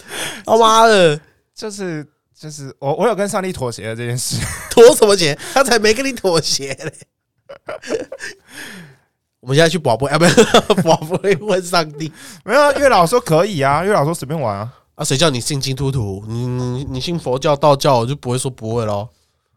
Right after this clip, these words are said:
Speaker 2: 就宗教那些就是看时间而定的啦。<laughs> 我，我晚上我就是佛教徒啦。
Speaker 1: 看，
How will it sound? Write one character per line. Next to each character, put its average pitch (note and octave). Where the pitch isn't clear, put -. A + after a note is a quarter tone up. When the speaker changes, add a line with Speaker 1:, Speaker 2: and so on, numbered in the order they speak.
Speaker 2:
就 A3+
宗 A3+
教 A3+
那 G#3+
些 G3+
就 G3
是 F#3
看 D#3
时 -
间 B2+
而 G#2+
定 E3+
的 B3
啦。 -
<laughs> -
我， C#3
我 C#3+
晚 D3
上 G3
我 A#2+
就 C#3
是 D#3+
佛 G#2+
教 B2
徒 -
啦。 -
Speaker 1:
看， C#3+